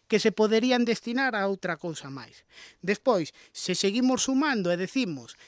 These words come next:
que se fixo un contrato, un contrato pa un conductor dunha pala do Concello, que ao millor se podía facer un contrato por horas ou un contrato por días en función das necesidades do Concello, porque se constata que moitas veces a pala estaba aparcada na plaza do Concello,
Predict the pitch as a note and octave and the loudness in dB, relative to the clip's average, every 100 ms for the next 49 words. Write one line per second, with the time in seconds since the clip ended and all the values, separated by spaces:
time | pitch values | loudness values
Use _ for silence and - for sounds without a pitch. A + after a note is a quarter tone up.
0 | _ F3 F3 F#3 A#3 C4 B3+ B3+ B3 B3+ | _ -4 -4 -2 2 2 2 0 0 -2
1 | A#3+ B3 A3+ - _ A#3 B3+ - A#3+ B3 | 0 -2 -4 -6 _ 0 0 0 -4 0
2 | B3+ G3 - G#2+ _ _ - G#3 B3+ B3+ | 0 -2 -12 -20 _ _ 0 2 2 2
3 | B3 B3 - B3 A#3 A#3 A3+ - B3 G3+ | 0 0 0 0 0 0 0 0 0 0
4 | F#3 G3+ G#3 G#3+ C#4 A3+ A#2+ - _ - | -2 -2 -4 -4 -4 -6 -8 -18 _ -20
5 | _ - G#3 A3 A3 A#3 B3+ - G#3 B3 | _ -2 2 4 4 4 2 2 0 2
6 | B3+ A3+ A#3+ - B3 B3 A#3+ A#3+ B3 A#3+ | 2 2 0 2 0 0 0 0 0 0
7 | A#3+ B3 B3+ C#4 D#3 A2+ - - - G3+ | -4 -4 -2 -2 -2 -10 -16 -20 -8 2
8 | A#3 B3+ B3 B3 B3 A#3 A#3 A#3 A#3+ C#4+ | 4 4 2 0 0 0 -2 -2 -2 0
9 | A3+ - F3+ G3+ G3 B3 A#3 A#3 A#3 - | -2 -2 -2 -2 0 0 0 0 -2 -2
10 | G#3+ A3+ A#3 A3+ A3+ A3 A#3 A3+ D4 G#3+ | -4 -2 -4 -4 -4 -4 -4 -4 -4 -4
11 | D3 F3 F3+ F3+ F#3 - A#3 A#3 A3+ A3+ | -4 -6 -4 -4 -6 -4 -4 -4 -4 -4
12 | A#3 A3+ A#3 - E3 D#3+ G3 G3 - G#3+ | -2 -4 -4 -6 -6 -6 -4 -4 -4 -4
13 | G#3+ G3+ G#3 A3 A3+ D3 C#3+ F3 E3+ F#3+ | -2 -2 -2 -2 -4 -4 -8 -8 -6 -6
14 | G#3 A#3+ B3 D4 D#4 | -6 -4 -2 -2 -6